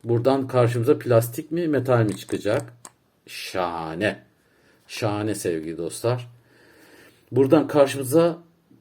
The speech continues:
ayarlı bir metal çıktı. Yani sizin kafanız mesela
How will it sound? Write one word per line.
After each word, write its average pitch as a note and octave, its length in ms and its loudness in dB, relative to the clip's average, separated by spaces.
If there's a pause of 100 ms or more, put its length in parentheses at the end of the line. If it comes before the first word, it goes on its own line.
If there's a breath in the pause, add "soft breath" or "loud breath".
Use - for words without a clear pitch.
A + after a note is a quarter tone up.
(300)
ayarlı C3 540 6
bir C3+ 140 4
metal A#2 420 2
çıktı. C3 520 -2
Yani C3 420 4 (420 loud breath)
sizin C#3 360 2
kafanız C3+ 440 2
mesela B2+ 580 4